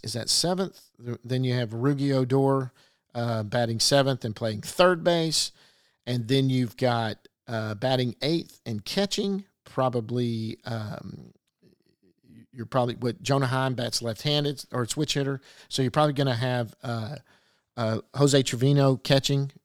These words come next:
batting eighth, and batting ninth, your center fielder is gonna be Eli White. And Eli White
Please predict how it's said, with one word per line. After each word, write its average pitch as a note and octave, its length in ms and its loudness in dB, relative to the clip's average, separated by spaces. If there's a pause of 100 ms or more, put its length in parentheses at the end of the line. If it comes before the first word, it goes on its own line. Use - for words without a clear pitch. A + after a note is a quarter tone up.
(160)
batting A#2+ 280 0
eighth, C3+ 300 0
and A2 100 -4
batting D3+ 280 2
ninth, F#3 320 0
your B2 80 -2
center C#3 240 4
fielder D3 320 4
is A2 80 0
gonna B2 100 0
be A#2+ 180 0
Eli B2+ 260 4
White. B2 340 2
And B2 100 0
Eli G#3+ 240 2
White F3 400 2